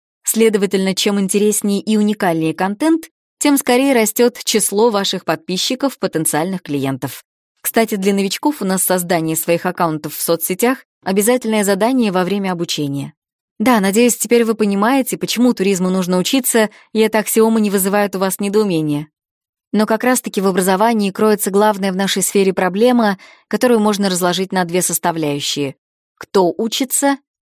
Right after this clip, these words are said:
и чему учится. Сейчас практически каждый уважающий себя университет, как частный, так и государственный,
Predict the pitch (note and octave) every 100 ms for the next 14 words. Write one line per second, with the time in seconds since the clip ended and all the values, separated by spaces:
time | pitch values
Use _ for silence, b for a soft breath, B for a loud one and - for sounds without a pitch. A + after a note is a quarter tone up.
0 | _ G#3+ G#3 B3 A3 F3+ - D3 - C#3
1 | - C#3+ - _ _ _ _ _ _ _
2 | _ - G3+ F4 - A#3+ - D4+ - -
3 | A3 D4 A#3+ A3+ G#3+ A3 C4 B3 - G3+
4 | G#3 A3 G#3+ G#3 G3 - G3 - C4 -
5 | F#3+ - - C#4 C4 A#3+ G#3+ E3+ E3 E3
6 | - F#3+ B3+ - G3+ G3+ G3